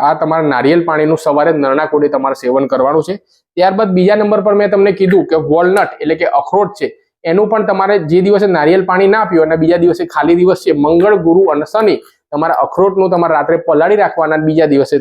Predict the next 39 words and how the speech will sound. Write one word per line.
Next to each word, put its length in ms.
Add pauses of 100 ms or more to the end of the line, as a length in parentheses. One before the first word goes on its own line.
તમારે 260 (380)
સવારે 260
નરણા 380
કોઠે 140
સેવન 300
કરવાનું 380
છે. 160 (540)
અને 160 (180)
ત્યારબાદ 460
ત્રીજા 240
નંબર 280
પર 140
મિત્રો 240
આવે 140
છે 80
અને 220
ત્રણ 220
અખરોટ 320
પાછા 260
લેવાના 360
છે, 120
એ 120
બાબતનું 360
તમારે 260
ખાસ 220
તમારે 280
ધ્યાન 220
રાખવાનું 360
છે. 140
અને 100 (160)
at 120 (120)
લાસ્ટમાં 340
તમને 240
કીધું 240 (240)
કે 80 (160)
કાળા 380
તલનું 340
સેવન 340
તમે 220